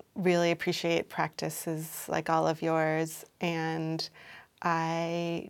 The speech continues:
just would love for artists to not just use their creative energies on the artwork, but also use their creative energies in,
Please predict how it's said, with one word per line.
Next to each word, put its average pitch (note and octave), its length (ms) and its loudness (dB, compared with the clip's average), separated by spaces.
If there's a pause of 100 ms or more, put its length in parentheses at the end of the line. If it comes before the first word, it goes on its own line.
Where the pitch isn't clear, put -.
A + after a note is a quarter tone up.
just - 320 -4
would E3 240 0
love E3 760 4
for E3 760 0
artists E3 760 0 (600)
to E3+ 720 4
not F3 240 4
just - 260 -2
use E3+ 360 2
their D#3+ 240 2 (340)
creative E3 440 2
energies E3 640 0
on E3 340 0
the D3+ 80 0 (100)
artwork, A3+ 580 0
but F3+ 160 4
also D#3 680 2 (300)
use E3 260 0
their D#3 180 0
creative D#3 340 -2
energies D3+ 680 -2
in, D#3 380 -2